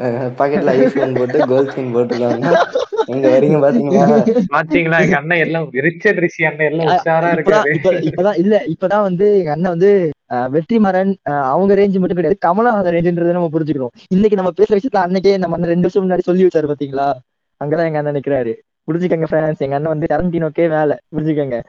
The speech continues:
Speaker 3: சரி, இப்ப நம்ம வந்து கண்டென்ட்க்கு வருவோம். ஆனா இந்த, இந்த மாதிரி விஷயம் எல்லாம் வந்து பாக்குற பசங்களுக்கு வந்து சரியான ஒரு இன்செக்யூரிட்டி லெவல் கூட்டி விடுது. இது இன்செக்யூரிட்டி என்ன சொல்ல,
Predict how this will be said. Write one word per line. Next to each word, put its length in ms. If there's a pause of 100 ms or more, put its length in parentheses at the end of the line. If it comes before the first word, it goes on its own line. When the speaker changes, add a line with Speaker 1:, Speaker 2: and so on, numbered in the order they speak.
(160)
Speaker 3:
சரி, 180
இப்ப 140
நம்ம 140
வந்து 360
கண்டென்ட்க்கு 360
வருவோம். 180
ஆனா 140
இந்த, 220
இந்த 240
மாதிரி 180
விஷயம் 220
எல்லாம் 160
வந்து 380
பாக்குற 340
பசங்களுக்கு 260
வந்து 300
சரியான 400
ஒரு 140
இன்செக்யூரிட்டி 360
லெவல் 240
கூட்டி 200
விடுது. 200 (300)
இது 200
இன்செக்யூரிட்டி 440
என்ன 140
சொல்ல, 260